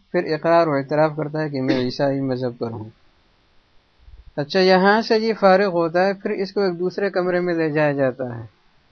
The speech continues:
جب یہاں سے فارغ ہو گیا، پھر دوسرے کمرے میں لے جایا جاتا ہے، وہ بند کمرہ ہوتا ہے، اور وہاں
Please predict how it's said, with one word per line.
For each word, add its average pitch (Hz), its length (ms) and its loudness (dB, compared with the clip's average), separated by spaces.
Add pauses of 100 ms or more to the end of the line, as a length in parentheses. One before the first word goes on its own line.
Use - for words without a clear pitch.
(680)
جب 165 200 -2 (100)
یہاں 175 420 2
سے 202 180 -4
فارغ 170 280 4
ہو 147 260 -2
گیا، 170 140 0
پھر 170 160 -6
دوسرے 185 420 -4
کمرے 185 320 0
میں 175 140 0
لے 165 140 0
جایا 147 220 2
جاتا 139 280 0
ہے، 196 60 0
وہ 170 140 -2
بند 170 240 -2
کمرہ 175 240 0
ہوتا 139 440 0
ہے، 127 120 -4 (500)
اور 165 180 6
وہاں 185 320 2